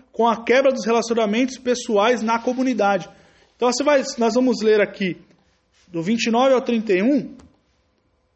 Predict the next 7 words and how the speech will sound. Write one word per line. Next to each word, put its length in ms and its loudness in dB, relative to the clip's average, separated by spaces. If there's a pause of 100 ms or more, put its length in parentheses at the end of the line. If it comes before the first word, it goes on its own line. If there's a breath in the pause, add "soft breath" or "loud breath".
(460)
É 80 2
interessante 760 0 (240)
quantos 540 0
pecados 600 0
estão 340 0
relacionados 920 0 (420 loud breath)
com 520 0